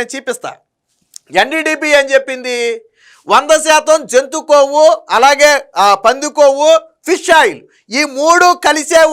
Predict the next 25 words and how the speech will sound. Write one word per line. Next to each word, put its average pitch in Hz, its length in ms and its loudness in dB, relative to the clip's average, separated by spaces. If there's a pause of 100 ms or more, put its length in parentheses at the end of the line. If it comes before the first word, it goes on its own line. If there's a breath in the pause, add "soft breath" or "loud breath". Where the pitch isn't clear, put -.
(120)
అవకాశం 285 500 -4
ఉందని 262 240 -6
చెప్పి 247 160 -2
వాళ్ళు 277 180 -2
స్పష్టంగా 320 460 0
నివేదిక 254 380 -4
ఇస్తే 269 180 0 (480 loud breath)
ఎన్డీడీబీ 320 580 0 (100)
నివేదిక 262 340 0 (120)
జంతు 302 240 -6
కొవ్వు 330 180 2
లేదని 202 280 -4
చెప్పింది 151 280 -18
అంటే 120 180 -20 (260)
నోటికి 285 340 0
అన్నం 285 220 -6
తింటున్నావా 285 380 -2
అశుద్ధం 277 320 -10
తింటున్నావా 220 360 -10
నాకు 240 200 0
అర్థం 220 220 -8
కాల. 175 100 -4 (140)
ఏం 262 160 -4
రాతలు 190 320 -2
రాయి? 165 220 -10